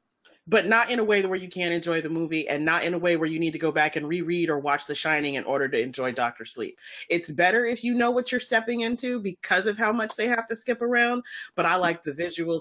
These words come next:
I like the pace. I like the mayhem. I just wanted more.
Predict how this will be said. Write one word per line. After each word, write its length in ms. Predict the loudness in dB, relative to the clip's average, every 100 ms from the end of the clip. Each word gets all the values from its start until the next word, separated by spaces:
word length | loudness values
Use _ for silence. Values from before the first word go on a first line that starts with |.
| 0
I 100 | 0
like 260 | 0 -2
the 80 | -8
pace. 480 | -4 0 0 -2 -4 -2
I 100 | 2
like 320 | 2 0 -4
the 80 | -4
mayhem. 680 | -2 0 0 0 0 -2 -6 -12 -2
I 100 | 0
just 240 | 0 0
wanted 340 | 4 4 2 0
more. 460 | 0 0 0 -2